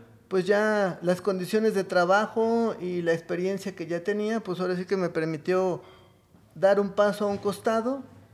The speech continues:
agradecer todo lo que aprendí, eh,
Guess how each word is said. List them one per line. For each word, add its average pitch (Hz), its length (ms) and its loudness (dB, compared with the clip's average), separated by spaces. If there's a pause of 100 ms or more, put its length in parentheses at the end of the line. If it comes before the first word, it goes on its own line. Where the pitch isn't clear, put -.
agradecer 165 800 0 (540)
todo 180 300 6
lo 160 120 -2
que 156 80 -6
aprendí, 147 600 -4
eh, - 400 -12